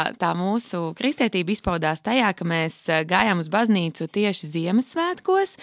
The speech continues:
ā, un tas bija regulāri tieši reizi gadā. Ā, man gan, ā, vecmāma bija ļoti ticīga, tāpat arī vectēvs, bet, ā,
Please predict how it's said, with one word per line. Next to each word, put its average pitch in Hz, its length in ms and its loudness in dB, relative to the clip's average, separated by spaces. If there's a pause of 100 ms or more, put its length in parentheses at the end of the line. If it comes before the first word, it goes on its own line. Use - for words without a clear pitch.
(280)
ā, 196 180 2 (220)
un 202 140 -4
tas 185 160 -4
bija 175 340 2
regulāri 254 840 4
tieši 233 460 2
reizi 190 380 0
gadā. 160 320 0 (480)
Ā, 180 260 2
man 233 280 2
gan, 214 200 2
ā, 180 160 0 (720)
vecmāma 349 640 2
bija 339 220 0
ļoti 294 200 0 (100)
ticīga, 233 600 0
tāpat 202 400 -4
arī 175 180 -4
vectēvs, 320 720 -2 (100)
bet, 196 320 -2
ā, 196 180 0